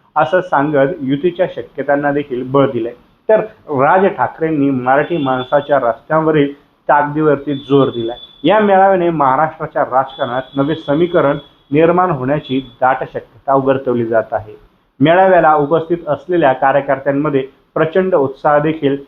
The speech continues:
यावेळी दिसून आला. मुंबईतील वरळी, दादर आणि परळ परिसरात ठाकरे बंधूंचे प्रचंड प्रमाणावरती, प्रमाणावरती बॅनर आणि निमंत्रण पत्रिका देखील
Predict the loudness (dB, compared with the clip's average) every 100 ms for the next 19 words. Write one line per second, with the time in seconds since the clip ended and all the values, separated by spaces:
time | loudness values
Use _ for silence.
0 | _ -4 0 2 2 0 0 -2 0 0
1 | -2 -4 -14 _ -2 2 4 2 4 2
2 | 4 4 4 2 0 2 2 2 -2 -2
3 | -4 0 0 0 0 -2 -4 -2 0 0
4 | -4 -20 _ -4 -4 0 2 2 2 0
5 | -4 -6 -6 -4 -4 -4 -6 -2 -2 -2
6 | 0 0 -2 -4 -6 -8 _ -6 -2 2
7 | 2 2 2 -2 -4 0 0 0 0 -2
8 | -6 -4 -2 -2 -2 -4 -6 -4 -6 -6
9 | -2 -2 -2 -6 -4